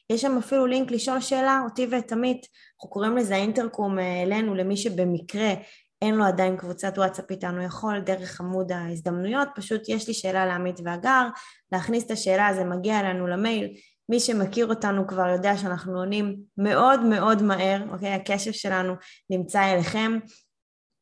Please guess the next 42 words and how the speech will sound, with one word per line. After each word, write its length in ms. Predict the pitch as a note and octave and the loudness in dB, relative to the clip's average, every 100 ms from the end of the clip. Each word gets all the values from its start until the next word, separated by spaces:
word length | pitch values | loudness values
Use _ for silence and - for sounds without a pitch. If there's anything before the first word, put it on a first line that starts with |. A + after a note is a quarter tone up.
| - G3+ | -8 -2
זה 240 | F#3+ A3 | 2 2
עכשיו 280 | G#3+ - G#3 | 2 0 0
בטח 260 | G3 G#3 G3 | 0 -2 -6
החבר'ה 340 | - G#3+ G#3+ | -2 -2 2
עם 160 | G3+ F#3 | 2 0
הקבוצת 400 | F3+ F3+ F#3+ G#3+ | -2 -4 -2 0
וואטסאפ 340 | G#3+ G#3 - F#3 | 0 0 -4 -4
אומרים, 320 | F#3+ G3+ G3 | -2 -2 0
"ברור, 420 | G#3 B3+ D4 B3+ | 0 2 2 0
ברור, 280 | G3+ A3 A3+ | -2 0 0
אנחנו 280 | F#3+ F#3 F#3+ | 0 -2 -2
יודעים, 260 | F#3 G#3+ | 0 0
הם 120 | G3 F#3 | 2 2
באמת 300 | F#3+ G#3 G3+ | 0 -2 -4
עונים 240 | G3+ F#3+ | -2 0
מהר." 240 | F#3 F3+ | 0 -2
מי 180 | G3+ A#3 | 0 0
ששואל 400 | A#3 A#3+ - G#3+ | 0 -2 0 0
אותנו, 340 | A3 A3 G#3 F#3 | 0 -2 0 0
אנחנו 320 | F3+ - F3+ | -2 -6 -6
עונים, 320 | F#3 G#3 G3+ | -4 -4 -4
אנחנו 360 | F#3+ G3 A3+ A#3 | -4 -4 -2 0
לא 120 | A#3+ | 2
רודפים 420 | A3+ A3+ G#3+ G3 | 0 -4 -4 -2
אחרי 240 | E3 G#3 | -2 0
אף 140 | F#3+ G3 | -2 -2
אחד, 220 | - F#3+ | 0 2
אנחנו 300 | F3+ F3+ G3 | 2 -2 2
לא 80 | A3+ | 4
יכולים 340 | B3+ G#3+ G3+ | 4 0 0
לעשות 340 | F3+ E3 G3+ G#3+ | 0 -2 -6 -2
את 60 | |
זה, 100 | C4 D4 - - - - | 0 -2 -6 -20 -8 0
אבל 200 | G3+ A3 G#3+ | 4 4 4
כן 200 | C#4+ E4 | 4 4
מי 60 | D#4+ | 4
שמבקש 880 | C#4+ C4 A3+ A3 G3 G3+ G#3+ A3+ | 2 0 0 -2 -2 -2 -2 -2
אותנו, 420 | G#3+ A#3+ B3+ D4+ A#3 | 0 2 4 2 0
מקבל 440 | G3 G3 F#3+ G#3+ | 0 0 2 2
אותנו 400 | G#3+ G#3+ G#3+ G3+ | 2 0 0 0
במאה 300 | F3+ F#3+ F#3 | 0 2 2
אחוז, 460 | F3 - B3+ F#4 | 0 -4 -4 -6